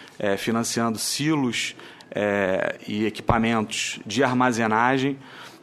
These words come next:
é, voltados para a, a produção rural. É, aqui tem uma questão estratégica relevante que permite ao agricultor, permite ao produtor gerir preços, gerir estoques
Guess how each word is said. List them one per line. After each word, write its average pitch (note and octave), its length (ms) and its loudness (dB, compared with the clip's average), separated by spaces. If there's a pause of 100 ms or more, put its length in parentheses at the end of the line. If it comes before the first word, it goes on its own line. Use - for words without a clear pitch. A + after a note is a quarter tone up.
é, G#2 180 0
voltados A2 560 2
para B2+ 460 4
a, G#2+ 580 2
a G2 60 -2
produção G#2 400 -2
rural. B2 520 4 (400)
É, G2+ 280 0
aqui G#2 240 0
tem C3+ 100 0
uma C3 120 4
questão A#2+ 260 0
estratégica A#2+ 640 0
relevante B2 640 0
que A#2+ 180 -2
permite A#2+ 560 0
ao B2+ 160 4
agricultor, A#2+ 540 0
permite A2+ 340 -2
ao A#2+ 60 2
produtor A#2+ 560 0
gerir A#2+ 440 0
preços, C3+ 520 0
gerir A2+ 340 0
estoques B2 600 2